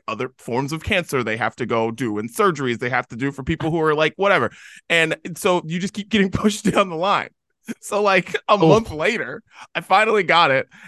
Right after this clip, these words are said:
Speaker 1: And, oh, man, telling you, feels freeing, feels amazing. Shouts to, um, yeah, you know, the process. It hurts. It's not great. But guess what? I'm done. I'm free. And I'm,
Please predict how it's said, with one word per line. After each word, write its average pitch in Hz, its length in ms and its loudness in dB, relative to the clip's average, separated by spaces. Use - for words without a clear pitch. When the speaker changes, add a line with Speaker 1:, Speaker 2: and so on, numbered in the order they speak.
Speaker 1:
And, 160 340 2
oh, 175 240 2
man, 120 320 -6
telling 127 260 -4
you, 104 160 -10
feels 135 240 0
freeing, 110 380 -6
feels 135 220 -2
amazing. 107 460 -6
Shouts 131 360 -4
to, 123 220 -4
um, 110 280 -4
yeah, 113 220 -2
you 117 80 -2
know, 113 300 -6
the 123 80 -8
process. 143 640 0
It - 60 -16
hurts. 143 400 -2
It's - 100 -14
not 131 160 -4
great. 139 300 2
But 117 120 -10
guess 131 180 -4
what? 135 240 0
I'm 95 80 -14
done. 120 320 -2
I'm 95 80 -20
free. 123 380 -2
And 98 120 -10
I'm, 98 280 -10